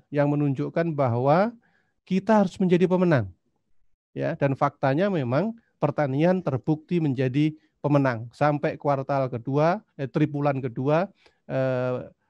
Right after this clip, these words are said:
yang dilaporkan oleh B P S. Jadi kalau yang di sebelah ini kita perhatikan, Bapak Ibu sekalian, ya, jadi perbandingan pertumbuhan ekonomi di masa pandemi,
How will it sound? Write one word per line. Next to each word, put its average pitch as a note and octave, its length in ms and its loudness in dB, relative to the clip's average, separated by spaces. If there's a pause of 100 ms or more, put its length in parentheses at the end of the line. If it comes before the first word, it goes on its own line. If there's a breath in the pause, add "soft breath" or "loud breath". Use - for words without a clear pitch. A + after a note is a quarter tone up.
(140)
yang C3+ 80 -2
dilaporkan C3 560 -2
oleh C3 80 -2
B A#2+ 160 -6
P B2 80 -6
S. A2+ 320 -6 (240)
Jadi C#3+ 240 0
kalau D#3+ 160 4
yang D3+ 160 2
di C#3 80 -4
sebelah D3+ 240 2
ini D#3+ 240 4
kita D#3+ 160 0
perhatikan, C#3+ 560 0
Bapak C#3+ 160 -4
Ibu - 0 -
sekalian, C3+ 480 -2 (560)
ya, D#3 320 -4 (160)
jadi C3+ 160 -2
perbandingan C#3+ 640 0
pertumbuhan C3+ 480 -2
ekonomi C3+ 480 -2
di D3 80 -6
masa C3 320 -2
pandemi, B2+ 480 -2